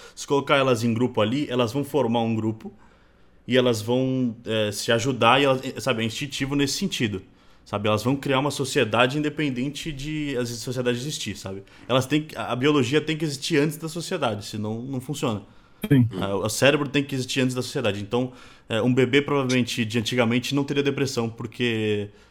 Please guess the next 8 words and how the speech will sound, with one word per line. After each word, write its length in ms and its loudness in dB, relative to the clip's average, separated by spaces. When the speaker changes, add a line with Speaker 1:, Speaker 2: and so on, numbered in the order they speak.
Speaker 1:
é, 280 2
ele 200 -2
teria 320 4
outras, 560 0
outras, 600 -2
é, 360 0
outro 240 0
Speaker 2:
Condições. 520 4